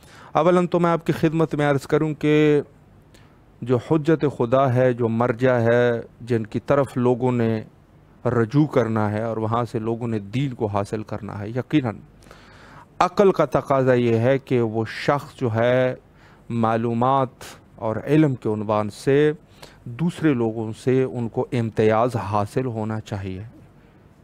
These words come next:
अल्लाह सुब्हानहू व तआला ने इरशाद फरमाया कि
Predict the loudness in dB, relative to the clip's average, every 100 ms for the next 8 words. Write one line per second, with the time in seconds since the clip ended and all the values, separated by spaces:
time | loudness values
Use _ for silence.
0 | -20 -20 -20 -20 -20 -20 -20 -6 2 2
1 | 2 0 0 0 2 2 2 0 2 2
2 | 0 -2 -4 -8 -18 _ _ _ _ _
3 | -20 -20 -20 -20 -20 _ -6 -2 -2 0
4 | -2 0 0 0 2 2 0 0 0 2